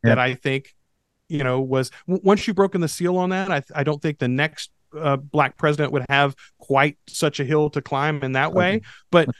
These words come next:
Speaker 1: hope
Speaker 2: you
Speaker 1: not.
Speaker 2: d-, go back and watch some of his speeches sometime.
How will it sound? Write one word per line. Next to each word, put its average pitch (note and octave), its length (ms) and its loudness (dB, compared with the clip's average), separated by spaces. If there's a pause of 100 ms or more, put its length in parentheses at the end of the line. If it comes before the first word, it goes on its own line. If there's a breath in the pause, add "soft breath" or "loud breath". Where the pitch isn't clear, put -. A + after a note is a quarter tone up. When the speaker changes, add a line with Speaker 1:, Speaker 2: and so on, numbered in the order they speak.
Speaker 1:
hope G#2+ 100 -10
Speaker 2:
you E3+ 80 0
Speaker 1:
not. F#2 220 -6
Speaker 2:
d-, G2 100 -16 (380)
go C4+ 160 6
back B3+ 340 0
and E3+ 240 0
watch E3+ 260 0
some D#3+ 140 0
of C#3+ 60 0
his C#3+ 160 0
speeches B2 420 -4
sometime. G#2+ 540 -6